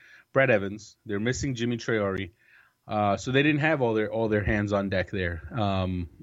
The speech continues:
and, and they still put together a pretty good game. Obviously, defensively, they had some issues. Um, look, and I tell you what, Diego Chara played out of his mind, and it was interesting that it was actually his birthday.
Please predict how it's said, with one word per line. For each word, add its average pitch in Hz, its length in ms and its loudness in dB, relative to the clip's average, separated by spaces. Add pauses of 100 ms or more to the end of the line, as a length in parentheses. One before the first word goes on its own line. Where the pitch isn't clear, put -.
and, 110 200 2
and 110 160 2
they 120 80 6
still 147 240 2
put - 180 0
together 175 280 4
a 170 40 -2
pretty 175 160 2
good 175 160 -2
game. 170 240 8
Obviously, 135 320 2
defensively, 123 480 -2
they 117 80 -2
had 113 180 0
some 110 140 -6
issues. 107 400 -6 (640)
Um, 101 500 2
look, 135 400 4
and 127 400 0
I 131 60 4
tell 170 140 4
you 165 60 8
what, 120 160 6
Diego 139 280 4
Chara 123 360 2
played 113 240 -4
out 107 140 0
of 98 60 -6
his 95 120 -10
mind, 104 460 -2
and 92 160 -6
it 92 260 -8
was 104 140 -4
interesting 104 380 -4
that 101 120 4
it 98 40 2
was 98 180 0
actually 95 300 0
his 90 120 -6
birthday. 92 640 2